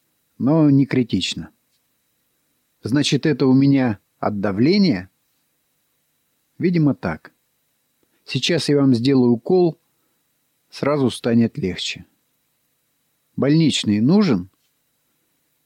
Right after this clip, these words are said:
"Нет, не нужен. Я сам себе хозяин, отчитываться не перед кем". Сделав укол, женщина собрала свои чемоданчики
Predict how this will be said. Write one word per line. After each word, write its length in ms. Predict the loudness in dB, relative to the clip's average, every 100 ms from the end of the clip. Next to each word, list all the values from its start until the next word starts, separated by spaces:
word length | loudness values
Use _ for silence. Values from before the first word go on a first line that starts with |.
| _ _ _
"Нет, 280 | -4 -4 -2
не 100 | 0
нужен. 500 | 2 2 0 -6 -12 _ _ _ _
Я 360 | -2 0 0 -2
сам 280 | -2 -2 0
себе 300 | 0 -2 -2
хозяин, 680 | -2 -2 -2 0 0 -2 -8 _ _
отчитываться 1040 | -8 -6 -4 -4 0 -2 -2 -4 -4 -6 -12 _ _ -4
не 180 | 0 0
перед 300 | -2 -8 -10
кем". 240 | -16 -16 -16 _ _ _ _ _ _ _ _ _ _ _ _ _ _ _ _ _ _ _ _ _ -14
Сделав 500 | -8 -2 0 0 -2
укол, 480 | -4 -2 -2 -2 _ _ _ _ _ _ _ _ _ -6
женщина 500 | -2 0 0 0 0
собрала 500 | -2 -4 -2 0 -2
свои 280 | -4 -4 -4
чемоданчики 840 | -6 -4 -2 -2 -4 -10 -14